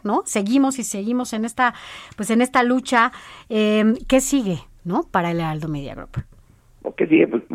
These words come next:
Speaker 2: consolidar la multiplataforma, como decía hace un momento, entender bien qué es lo que quiere el público, la audiencia, los distintos,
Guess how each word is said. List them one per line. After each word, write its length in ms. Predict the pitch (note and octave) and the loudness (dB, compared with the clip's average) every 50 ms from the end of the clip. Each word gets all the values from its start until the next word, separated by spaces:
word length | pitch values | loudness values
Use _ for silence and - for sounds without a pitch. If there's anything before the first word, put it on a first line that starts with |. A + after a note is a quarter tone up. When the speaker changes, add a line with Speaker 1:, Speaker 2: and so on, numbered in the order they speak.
| F#2+ E2+ | -2 0
Speaker 2:
consolidar 460 | - F2+ G2 - F#2+ G2 G#2 A#2 B2+ | 2 2 2 2 2 4 6 6 6
la 80 | C#3 C3+ | 6 4
multiplataforma, 800 | B2+ A2 F2 D2 - - D#2 - - E2 - F#2+ A2 A#2+ B2 A#2 | 4 2 2 0 0 0 2 2 0 2 2 4 4 4 4 2
como 220 | - F#2+ F#2 D#2+ | 2 0 -2 -2
decía 160 | C#2 - F#2+ F#2 | -2 0 0 0
hace 100 | - A#2+ | 0 0
un 80 | G#2+ | 0
momento, 500 | F#2 F2+ F#2 F#2 G2 G2 - A2 B2 - - _ _ _ _ - - _ - - _ | 0 2 2 2 0 0 0 0 -2 -2 -4 _ _ _ _ -20 -20 _ -20 -8 _
entender 540 | - F#2 F2+ F2+ - D#2+ F2+ F#2+ A2 A2 A2 | 0 0 0 0 0 -2 2 4 4 4 6
bien 240 | A2 B2 B2 A#2+ - | 6 6 6 6 6
qué 100 | - A2 | 4 2
es 60 | A#2 | 4
lo 80 | A#2 A2+ | 4 2
que 160 | G#2+ G2+ E2+ | 0 0 2
quiere 200 | - G#2 G#2 G#2 | 4 4 6 4
el 80 | G2+ - | 4 4
público, 440 | - F#2+ G#2 G#2 G#2 G2 - F#2 | 4 6 6 6 6 4 4 4
la 100 | F2 F2 | 6 6
audiencia, 360 | F2 F2 F2 F#2 G2 A2 A2+ F#2+ | 6 4 2 -2 0 2 2 2
los 160 | F2+ E2+ E2 | 2 2 0
distintos, 560 | E2+ - - - F#2 F#2 - A2 G#2 F2+ | -2 -4 -4 -4 -4 0 4 6 6 6